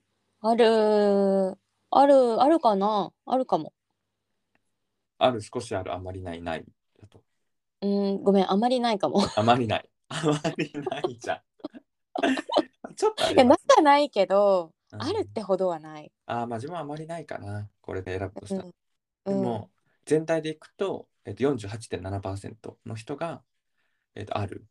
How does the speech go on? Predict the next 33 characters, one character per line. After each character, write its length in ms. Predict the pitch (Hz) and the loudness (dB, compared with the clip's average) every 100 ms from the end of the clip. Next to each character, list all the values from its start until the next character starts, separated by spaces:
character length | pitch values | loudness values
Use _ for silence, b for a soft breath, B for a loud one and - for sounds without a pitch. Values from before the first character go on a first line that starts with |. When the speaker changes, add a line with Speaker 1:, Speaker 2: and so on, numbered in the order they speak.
| _ | _
Speaker 2:
で、 280 | 135 131 - | -6 -6 -10
少 200 | - 135 | -10 -8
し 80 | 127 | -4
あ 80 | 110 | -4
る 100 | 190 | -4
と 80 | 95 | -6
答 220 | 98 107 | -6 -8
え 60 | |
て 100 | - | -8
る 60 | 92 | -14
人 180 | 110 - | -12 -8
が 220 | 156 - | -6 -8
Speaker 1:
え 40 | - | -8
ー。 20 | |
Speaker 2:
三 140 | 113 | -8
十 100 | 104 | -8
三 240 | 104 98 101 | -8 -10 -10
点 160 | 104 | -14
九 80 | 101 | -12
パ 120 | - | -12
ー 60 | 98 | -10
セ 120 | 101 | -12
ン 60 | 98 | -12
ト 120 | - | -6
で、 320 | 151 131 104 _ b b b b _ | -6 -6 -12 _ b b b b _
え 80 | 185 | -10
っ 60 | |
と、 80 | 175 | -8
Speaker 1:
う 20 | 95 | -8
ん。 20 | |
Speaker 2:
全 300 | - 113 104 | -6 -4 -6
部 140 | 87 | -8
で 340 | 95 120 - | -8 -6 -8